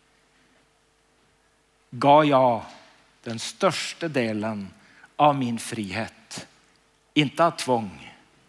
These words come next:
inte av krav, men av kärlek.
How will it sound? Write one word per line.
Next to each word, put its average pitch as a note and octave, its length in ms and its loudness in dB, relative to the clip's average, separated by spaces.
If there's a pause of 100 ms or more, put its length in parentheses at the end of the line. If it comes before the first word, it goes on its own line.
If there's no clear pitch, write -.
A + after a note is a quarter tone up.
(800)
inte D#3 280 2
av D3+ 80 4
krav, A2+ 480 -6 (1400)
men C3+ 180 0
av G#2 100 -4
kärlek. A2+ 1040 -6